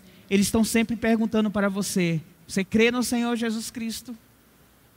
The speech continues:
Você confessa os seus pecados diante de Jesus?" Porque nós sabemos que para fazer parte dessa geração eleita, é necessário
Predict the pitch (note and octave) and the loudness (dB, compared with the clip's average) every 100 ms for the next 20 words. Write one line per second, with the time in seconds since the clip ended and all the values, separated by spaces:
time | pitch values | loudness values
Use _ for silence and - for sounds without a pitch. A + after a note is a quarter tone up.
0 | _ _ _ _ _ _ _ _ _ _ | _ _ _ _ _ _ _ _ _ _
1 | _ _ - A3 A#3 A3+ G#3+ A#3+ B3+ B3+ | _ _ -4 0 0 4 4 2 0 -2
2 | A#3 C4 A#3 A#3+ A3+ A3+ G#3+ A3+ G3 A#3 | -4 -6 -2 2 2 2 -2 -4 -2 -2
3 | G#3 G#3 G#3+ A3+ G3+ A3+ A#3 - - - | -2 -6 -4 -4 -2 -4 -4 -8 -10 -12
4 | - - _ _ _ - _ _ F#3+ G#3+ | -20 -20 _ _ _ -20 _ _ -2 2
5 | G#3 A3+ A3+ A#3+ G3+ F3 D3+ - - - | 4 4 4 2 4 2 0 -4 -10 -16
6 | - _ _ G3 G#3 G3 G3+ F#3+ A3+ G#3 | -20 _ _ -2 2 2 0 -2 0 0
7 | G#3 - G3+ G3+ G#3 G3+ F#3+ G#3 G#3+ F3+ | 0 -2 -2 2 2 2 0 2 4 4
8 | E3 - D#3+ - - - - G3+ G#3 G3+ | 2 0 -4 -6 -16 -14 0 2 2 2
9 | G3 G#3 G3 - F#3 F3+ F3 | 0 0 -2 0 0 0 -2